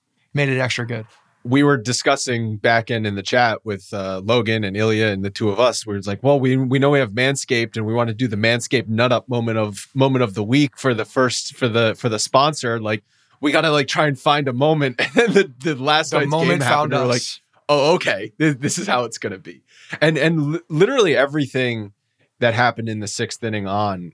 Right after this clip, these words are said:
Speaker 2: was, was, it, it was huge. It was huge. And, and Michael Kay said on the broadcast today, early in the game,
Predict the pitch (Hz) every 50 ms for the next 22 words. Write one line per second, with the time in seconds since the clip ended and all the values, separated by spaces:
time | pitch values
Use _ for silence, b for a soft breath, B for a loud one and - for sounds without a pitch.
0 | _ 104 104 104 104 98 - - 104 104 104 104 101 98 92 - - _ _ _
1 | _ - 104 101 - - 117 107 107 - - - 247 254 139 - - 107 113 113
2 | 98 - - 208 190 113 - 104 110 113 95 104 117 117 127 143 143 147 143 -
3 | 151 147 139 - - 135 135 123 117 101 - 107 110 117 135 135 - 131 117 110
4 | 107 - - 98 104 117 135 139 117 82 107 117 117 117 110 107 104 98 95 92
5 | - 127 131 120 110 110